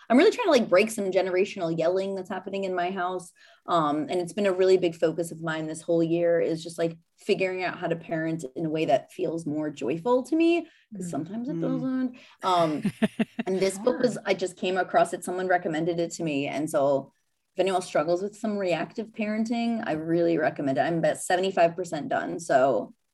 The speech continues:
Speaker 1: I think I can give the two stamps of approval that, that it's pretty quality on that. So,
Speaker 2: Oh.
Speaker 1: mm, yeah, that's been a really, really good one.
Speaker 3: Okay,
Speaker 1: Um,
Speaker 3: putting that on the list.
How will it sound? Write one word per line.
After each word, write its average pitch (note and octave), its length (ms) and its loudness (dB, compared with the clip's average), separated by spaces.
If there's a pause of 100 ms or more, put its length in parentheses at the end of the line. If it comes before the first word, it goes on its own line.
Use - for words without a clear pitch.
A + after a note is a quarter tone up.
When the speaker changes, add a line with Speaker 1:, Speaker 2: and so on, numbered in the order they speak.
(140)
Speaker 1:
I E3+ 80 -6
think E3+ 160 -2
I D3+ 80 0
can E3 180 -2
give D#3+ 200 0
the D3+ 160 -2
two E3+ 320 -4
stamps E3 360 -4
of - 80 -8
approval - 520 -8
that, G2+ 260 -2 (260)
that B2+ 140 2
it's - 160 -6
pretty - 240 0
quality B2 420 -4
on F#2 120 -6
that. - 260 -10
So, C#3+ 520 2
Speaker 2:
Oh. E3+ 480 -8
Speaker 1:
mm, - 320 -12
yeah, E3 200 6
that's E3 260 4
been A3 140 0
a F#3 100 0
really, E3 300 0
really D3 260 -4
good - 200 -6
one. G2 220 -4
Speaker 3:
Okay, - 100 -6
Speaker 1:
Um, A#2 320 -2
Speaker 3:
putting E3+ 240 -10
that D#3 120 -6
on D3+ 100 -10
the D3+ 80 -10
list. - 340 -16